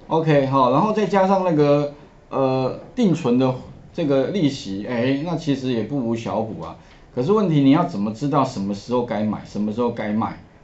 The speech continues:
对不对？OK，如果你买错时间点，那真的就住套房的类似概念。OK，啊，如果刚好你要出国，哎，刚好可以把它领出来，那用起来其实相对的会便宜。那其他像日币也是一样，现在很多人好像每，每，每天，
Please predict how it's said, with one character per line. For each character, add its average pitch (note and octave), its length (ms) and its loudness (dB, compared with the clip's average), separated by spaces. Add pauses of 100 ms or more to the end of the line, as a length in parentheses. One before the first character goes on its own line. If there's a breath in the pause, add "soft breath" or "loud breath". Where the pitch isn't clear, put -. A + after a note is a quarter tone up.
(100)
对 A#2 100 -2
不 A2+ 60 4
对？ G#2+ 60 4
OK， G#2+ 460 0
如 C3+ 80 -2
果 E3+ 100 2
你 E3 100 2
买 A#2 180 2
错 G#2+ 180 0
时 A#2+ 200 -4
间 C3 260 2
点， G2+ 160 -2
那 A#2+ 120 0
真 B2 160 -2
的 A#2 120 -2
就 A#2 120 0
住 A2+ 220 -6
套 G#2+ 180 -4
房 F2 360 -8
的 A2+ 100 -6
类 A#2+ 140 -4
似 A2 180 -10
概 G#2 240 -6
念。 G2 240 -4 (460 loud breath)
OK， C3 160 0
啊， D3 100 0
如 A#3 100 4
果 G3+ 120 6
刚 G3 180 2
好 D#3+ 140 4
你 B2 80 4
要 D#3 200 6
出 D3 280 0
国， G#2 240 -2
哎， A#2 80 -2
刚 C#3+ 160 0
好 C3 160 0
可 C3 120 -2
以 C3 100 4
把 G#2 160 -2
它 A#2 60 -2
领 F2+ 220 -6
出 A2 260 -8
来， F2+ 120 -6
那 D3+ 160 0
用 E3+ 240 2
起 - 160 -8
来 G2 100 -4
其 A2 180 -8
实 A2+ 140 -8
相 B2 240 -2
对 B2 140 0
的 G2+ 100 -4
会 A2+ 140 -4
便 G2 240 -8
宜。 F#2+ 60 -6 (560 loud breath)
那 D#3+ 100 -4
其 D3+ 180 0
他 F#3 180 0
像 F3+ 360 0
日 F#3 140 0
币 D#3+ 220 0
也 A2 140 0
是 B2 80 -2
一 C3 100 2
样， A2+ 220 0
现 C#3+ 100 0
在 D#3+ 60 0
很 A2+ 140 0
多 C3 180 0
人 A2+ 80 0
好 G#2 120 -2
像 B2+ 120 0
每， A#2 160 -2
每， F#2+ 260 -6
每 G2 160 -6
天， B2 300 -2